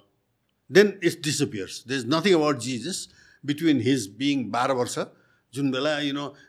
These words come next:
क्ले, क्लेको, को चाहिँ ऊ बनाएर ब्लेस गर्यो रे, त्यो क्लेको चाहिँ चराहरू उडेर गयो रे भन्ने यस्ता, यस्ता स्टोरी बाह्र वर्षसम्म छ क्या। त्यसो बाह्र वर्षपछि के पनि छैन, suddenly he appears at the age of thirty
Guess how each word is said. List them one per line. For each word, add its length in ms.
क्ले, 240
क्लेको, 720
को 120
चाहिँ 300
ऊ 140
बनाएर 480
ब्लेस 360
गर्यो 280
रे, 220
त्यो 160
क्लेको 380
चाहिँ 200
चराहरू 460
उडेर 320
गयो 240
रे 140
भन्ने 260
यस्ता, 200
यस्ता 200
स्टोरी 260
बाह्र 240
वर्षसम्म 380
छ 80
क्या। 160
त्यसो 160
बाह्र 320
वर्षपछि 400
के 120
पनि 180
छैन, 180
suddenly 560
he 200
appears 320
at 140
the 100
age 200
of 100
thirty 320